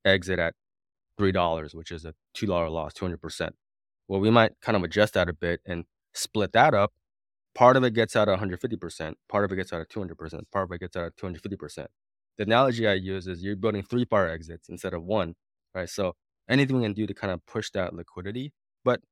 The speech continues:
to kind of answer your question more directly, we might be per trade,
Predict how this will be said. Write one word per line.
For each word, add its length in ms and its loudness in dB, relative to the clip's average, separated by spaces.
to 140 -8
kind 360 0
of 200 -4
answer 260 0
your 60 -2
question 460 -4
more 220 -4
directly, 640 -2
we 160 2
might 240 4
be 340 -2
per 260 -2
trade, 600 -2